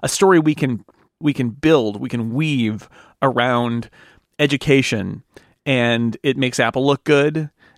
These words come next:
and we could even hold it. What if we, what if we held it at a, at a high school?" And they're like, "Well, we, you know, we work with this high school in Chicago." And I, I, th-, I think there was a ser-, a series of events that leads to us,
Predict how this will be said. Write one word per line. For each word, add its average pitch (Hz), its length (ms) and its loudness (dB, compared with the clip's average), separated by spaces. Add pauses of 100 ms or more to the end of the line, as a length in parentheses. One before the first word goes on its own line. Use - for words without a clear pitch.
and 120 480 0
we 131 100 -2
could 131 160 -4
even 123 160 -4
hold 143 300 2
it. 135 80 2
What 160 140 2
if 160 100 -2
we, 165 220 2
what 156 200 0
if 151 80 -4
we 160 80 2
held 143 340 0
it 127 220 2
at 117 280 0
a, 113 520 -4 (200)
at 123 240 0
a 117 60 4
high 123 140 0
school?" 104 480 -8 (300)
And 127 140 -4
they're 120 80 0
like, 120 160 0
"Well, 143 140 4
we, 131 100 2
you 131 340 -2
know, 120 80 -2
we 120 100 -2
work 120 200 -4
with 123 80 -6
this 113 160 -8
high 113 100 -6
school 110 160 -10
in 101 60 -12
Chicago." 135 500 0
And 117 140 -6 (180)
I, 139 180 -2
I, 156 80 2
th-, 160 160 -4
I 165 120 2
think 185 160 0
there 156 100 2
was 143 140 -2
a 131 40 0
ser-, 151 420 2
a 151 160 -10
series 151 320 2
of 123 100 -2
events 113 260 -6
that - 80 -14
leads 123 260 -8
to 123 120 -12
us, 127 120 -10